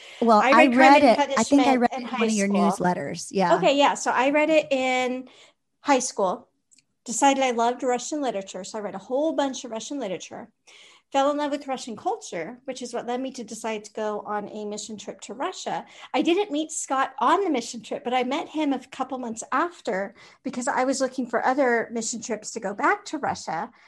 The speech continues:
Speaker 2: And he was one of the people that I contacted about the organization he was working with. So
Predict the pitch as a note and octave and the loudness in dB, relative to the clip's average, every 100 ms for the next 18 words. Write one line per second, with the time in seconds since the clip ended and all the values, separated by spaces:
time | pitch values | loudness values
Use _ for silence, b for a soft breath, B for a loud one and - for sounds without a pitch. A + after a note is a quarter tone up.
0 | b - B3+ B3 A#3 G3+ - C#4 C#4 B3 | b -6 0 2 0 -2 -4 -2 -2 -2
1 | A#3 A3+ A3+ A#3 G#3 G#3 F#3 - A3+ A3+ | -2 -4 -4 -8 -8 -10 -10 -10 -8 -8
2 | G#3+ G3 - G3+ C#4 G#3+ G#3 - _ _ | -10 -12 -12 -14 -10 -10 -10 -12 _ _
3 | - A3 G3+ G#3+ G#3+ G#3 G3 - A3 B3 | -16 -10 -10 -8 -8 -6 -8 -8 -8 -8
4 | F#3 - F3 _ D#3+ A3 - - B3+ B3+ | -10 -12 -14 _ -16 -16 -14 -4 -2 -2